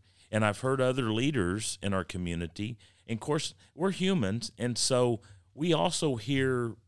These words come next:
what's going on in social media. We also hear what people criticize our efforts, and they, and, and that affects us as well. Plus, we've seen our community that we love destroyed, and people's lives that we see destroyed,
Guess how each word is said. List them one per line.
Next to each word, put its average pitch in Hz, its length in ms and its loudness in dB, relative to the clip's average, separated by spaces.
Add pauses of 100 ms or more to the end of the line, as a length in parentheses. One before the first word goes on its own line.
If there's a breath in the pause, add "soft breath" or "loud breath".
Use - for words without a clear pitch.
what's 117 220 -6
going 117 300 -2
on 101 160 -2
in 90 80 -4
social 85 360 -4
media. 78 380 -2
We 127 200 0
also 131 400 -2
hear 104 440 -2 (320 loud breath)
what 110 240 -2
people 107 480 -2
criticize 98 800 -4
our 85 180 -2
efforts, 82 560 -8 (220)
and 104 180 -4
they, 104 360 -2 (540 soft breath)
and, 110 200 -6 (100)
and 120 220 -4
that 170 240 0
affects - 520 -6
us 131 200 -2
as 110 180 -4
well. 143 400 -2
Plus, 143 460 -4
we've 113 180 -4
seen 120 300 -6
our 107 100 -2
community 117 600 -6
that 95 200 -4
we 98 140 -4
love 104 540 -2 (640)
destroyed, 170 680 -4
and 123 160 -4
people's 160 480 -4
lives 151 520 -4
that 82 180 -6
we 87 160 -10
see 80 460 -6
destroyed, 76 480 -10